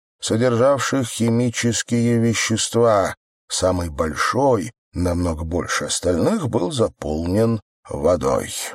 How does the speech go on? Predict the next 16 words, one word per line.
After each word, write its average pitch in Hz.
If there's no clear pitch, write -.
"Перед 90
вами 95
человеческое 147
существо!" 127
воскликнул 90
учёный 104
чуть -
ли 95
не 95
с -
пафосом. 65
Впоследствии 92
я 120
узнал, 95
что -
пророк 90